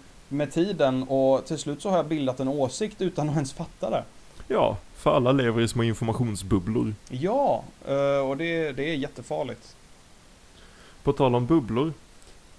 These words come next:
Speaker 2: <laughs>
Speaker 1: Ja, this is gonna be fun.
Speaker 2: <laughs> Det där var den... Oh, förlåt, men jag insåg när jag sa det att det där var den sämsta segway-övergången någonsin.
Speaker 1: <laughs> Jag skulle säga att det var den bästa, men, ah,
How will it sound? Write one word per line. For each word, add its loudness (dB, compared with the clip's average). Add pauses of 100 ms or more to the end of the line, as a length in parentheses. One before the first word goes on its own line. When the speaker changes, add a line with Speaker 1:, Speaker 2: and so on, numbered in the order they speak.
(200)
Speaker 2:
<laughs> 4 (280)
Speaker 1:
Ja, 2 (360)
this 0
is -2
gonna 0
be -2
fun. 2 (320)
Speaker 2:
<laughs> 6 (200)
Det 2
där 8
var 2
den... 2 (440)
Oh, 10 (460)
förlåt, 8
men 8
jag 10
insåg 6
när 4
jag 6
sa 4
det 6
att 2
det 0
där 4
var 2
den 2
sämsta 4
segway-övergången 4 (920)
någonsin. 8 (540)
Speaker 1:
<laughs> -14
Jag 4
skulle -2
säga 8
att 2
det 0
var 2
den -2
bästa, 0
men, -4
ah, 0